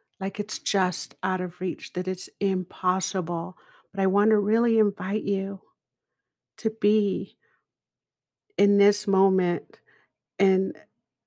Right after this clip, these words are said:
consider that perfection is the ability to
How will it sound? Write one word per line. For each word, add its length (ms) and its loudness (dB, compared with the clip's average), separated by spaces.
consider 600 2
that 300 -4
perfection 840 -2
is 720 2
the 120 4
ability 1000 0
to 180 -12